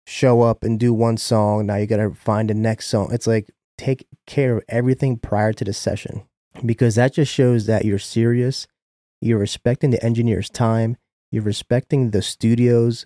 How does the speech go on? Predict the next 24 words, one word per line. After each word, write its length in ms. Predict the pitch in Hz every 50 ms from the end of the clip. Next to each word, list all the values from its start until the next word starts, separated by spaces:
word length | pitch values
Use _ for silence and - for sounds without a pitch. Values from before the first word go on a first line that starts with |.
| _ -
business, 720 | 117 - - 104 110 113 117 120 120 123 139 - - - _ _ _ _ _ _ -
and 140 | 123 120 120
just, 300 | 131 131 127 - - _ _
you're 120 | 120 123 127
just 220 | 135 143 - -
gonna 140 | 156 147 143
make 180 | 139 139 131 -
everything 440 | 98 101 110 123 120 - 127 120 113
flow 340 | - - - - 107 110 107
really 300 | 98 98 104 95 101 101
smooth 480 | - - - 92 98 92 67 60 131 -
if 220 | - 110 - -
you 100 | 95 101
just 220 | 95 - - 107 -
kinda, 240 | - 113 92 90
like, 320 | 87 82 69 69 - - _ - _ _ _ _ _ _ _ _
show 180 | - - 107 -
up 100 | - -
on 120 | 92 110
time. 260 | - 123 107 98 95 - _ _ _ _ _ _ _ _ -
Think 220 | - 147 147 -
of 100 | 165 147
it 100 | 147 -
like, 340 | 127 127 120 113 107 -